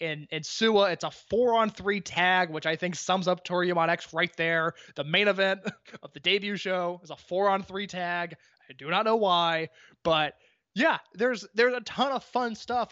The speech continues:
on the network, and the archive, while I wish they were doing more with it,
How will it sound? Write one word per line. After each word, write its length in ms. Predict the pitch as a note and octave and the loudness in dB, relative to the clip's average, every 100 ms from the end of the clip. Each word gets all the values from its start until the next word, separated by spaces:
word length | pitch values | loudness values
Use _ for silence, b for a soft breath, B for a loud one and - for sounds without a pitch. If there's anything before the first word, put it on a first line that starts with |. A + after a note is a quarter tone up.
| - | -4
on 260 | F#3+ G#3 F3 | -2 0 0
the 80 | |
network, 440 | F3 G3+ F#3 E3+ F3 | 0 0 0 -2 -2
and 120 | E3+ | -2
the 160 | F#3 F3+ | -2 4
archive, 800 | B3+ D4 D4 F#3+ F3+ E3 D3+ - b b b b _ _ _ - | 6 6 2 0 0 0 -4 -8 b b b b _ _ _ 0
while 300 | F#3 G#3+ G#3+ | 4 6 4
I 120 | G#3 | 2
wish 500 | F#3+ F3 C#4+ - - | -2 -6 -4 -4 -2
they 140 | A#3 | -2
were 180 | A3 G#3 | 0 -2
doing 380 | E3+ G3 F#3+ F3+ | -2 -4 -4 -4
more 420 | E3 E3 F3 E3+ | -4 0 4 4
with 280 | D3+ C#3+ D3+ | 2 -4 -4
it, 240 | C#3 C#3 | -4 -6